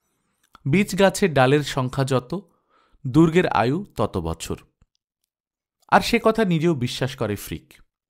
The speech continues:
ডাল আছে আর মাত্র তিনটা, সুতরাং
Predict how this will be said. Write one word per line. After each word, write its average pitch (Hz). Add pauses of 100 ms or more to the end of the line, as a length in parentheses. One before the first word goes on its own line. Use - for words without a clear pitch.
(720)
ডাল 117
আছে 123
আর 117
মাত্র 107
তিনটা, 85 (760)
সুতরাং 175